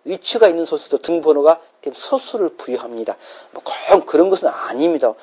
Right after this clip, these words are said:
선생님, 어떤 사람은 십오도 쓴대요. 쓰-, 쓰-, 쓸 수 있습니다. 그러나 일반적으로 봤을 때,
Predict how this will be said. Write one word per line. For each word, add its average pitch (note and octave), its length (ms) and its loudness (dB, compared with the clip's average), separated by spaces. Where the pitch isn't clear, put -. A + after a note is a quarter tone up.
선생님, C4+ 380 4
어떤 B3+ 180 2
사람은 B3 300 4
십오도 B3 400 0
쓴대요. C4+ 500 4
쓰-, C4 300 -8
쓰-, - 200 -10
쓸 - 300 -4
수 F4+ 100 -2
있습니다. D4 520 0
그러나 E3 500 6
일반적으로 C#4+ 840 2
봤을 - 200 -10
때, - 140 -12